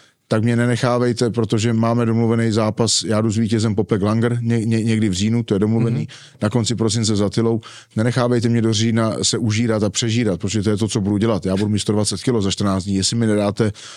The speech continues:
Speaker 1: motivaci jít dál, makat, zapomenout na to, dejte mi štvanici. Já, já, já ten, já ten turnaj miluju, je to moje srdeční, eh, záležitost, nechte mě nastoupit na štvanici,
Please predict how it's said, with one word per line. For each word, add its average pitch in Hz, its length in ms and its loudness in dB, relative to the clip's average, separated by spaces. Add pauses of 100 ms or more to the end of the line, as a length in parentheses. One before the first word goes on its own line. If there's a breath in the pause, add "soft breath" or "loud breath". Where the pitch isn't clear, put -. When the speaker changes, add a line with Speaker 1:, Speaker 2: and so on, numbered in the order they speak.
(140)
Speaker 1:
motivaci 110 540 0
jít 110 240 2
dál, 107 320 2
makat, 107 380 2
zapomenout 113 580 0
na 107 120 0
to, 113 180 0 (260 loud breath)
dejte 110 200 0
mi 113 100 2
štvanici. 110 540 -2
Já, 101 340 0
já, 98 220 0
já 104 140 0
ten, 107 280 0 (360 loud breath)
já 101 200 2
ten 117 160 0
turnaj 110 260 2
miluju, 123 480 2
je 104 80 0
to 117 100 2
moje 117 140 2
srdeční, 113 480 0
eh, 98 220 0
záležitost, 113 600 0 (300 loud breath)
nechte 113 320 0
mě 123 100 2
nastoupit 113 360 0
na 110 120 2
štvanici, 113 560 0